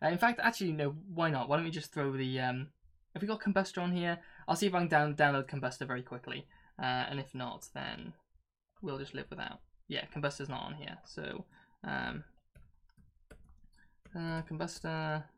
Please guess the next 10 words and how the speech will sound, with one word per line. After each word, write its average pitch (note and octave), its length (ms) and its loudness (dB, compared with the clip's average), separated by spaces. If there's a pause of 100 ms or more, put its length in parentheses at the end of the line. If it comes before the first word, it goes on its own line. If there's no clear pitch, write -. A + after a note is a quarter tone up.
(520)
and - 400 -10
we'll F#3+ 100 -10
see - 140 -16
if - 80 -14
that - 180 -18
comes - 180 -14
up. - 120 -18 (880)
Afterburner, D#3 400 -4
Combustor. - 460 -10 (2000)
Okay. E3 300 -6